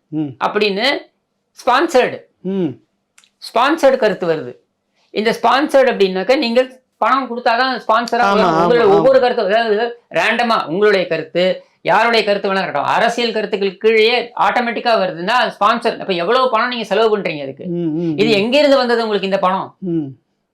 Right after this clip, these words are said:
Speaker 2: க-, ஸ்டாலின் சொத்தை வித்து கொடுக்குறீங்களா நீங்க இதை?
Speaker 1: ம். இல்ல, அங்க சொத்து இருந்திருக்கும், அது ஒரு தொழில் ரீதியா முடக்கி வ-, போட்டிருப்பாங்க. அந்த
Speaker 2: என்ன
Speaker 1: தொழில்
Speaker 2: சொத்து
Speaker 1: விருத்தி
Speaker 2: சார்?
Speaker 1: அடைஞ்சிருக்கும்,
Speaker 2: என்ன
Speaker 1: பிசினஸ்
Speaker 2: சொத்து சார்?
Speaker 1: இருந்திருக்கும்,
Speaker 2: அவர்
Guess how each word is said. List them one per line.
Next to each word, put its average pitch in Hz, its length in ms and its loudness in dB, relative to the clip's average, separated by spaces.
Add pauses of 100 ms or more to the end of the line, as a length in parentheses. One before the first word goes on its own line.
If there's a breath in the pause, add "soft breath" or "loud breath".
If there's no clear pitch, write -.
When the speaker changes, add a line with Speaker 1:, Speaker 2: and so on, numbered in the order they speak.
(800)
Speaker 2:
க-, 202 300 2
ஸ்டாலின் 247 440 2
சொத்தை 214 260 2
வித்து 214 220 -4
கொடுக்குறீங்களா 143 480 -6
நீங்க 117 180 -10
இதை? 156 160 0 (380)
Speaker 1:
ம். 135 120 -14 (540 loud breath)
இல்ல, 285 180 4
அங்க 226 200 2
சொத்து 240 260 2
இருந்திருக்கும், 254 560 4
அது 226 160 2
ஒரு 202 160 0
தொழில் 247 260 4
ரீதியா 226 200 2 (100)
முடக்கி 202 240 2 (240)
வ-, 165 100 4 (160)
போட்டிருப்பாங்க. 208 500 2
அந்த 208 120 2
Speaker 2:
என்ன 262 140 2
Speaker 1:
தொழில் 285 140 2
Speaker 2:
சொத்து 269 160 2
Speaker 1:
விருத்தி 220 160 2
Speaker 2:
சார்? 240 140 4
Speaker 1:
அடைஞ்சிருக்கும், 208 440 0
Speaker 2:
என்ன 202 100 2
Speaker 1:
பிசினஸ் 240 300 0
Speaker 2:
சொத்து - 0 -
சார்? 226 60 4
Speaker 1:
இருந்திருக்கும், 202 440 2
Speaker 2:
அவர் 202 120 4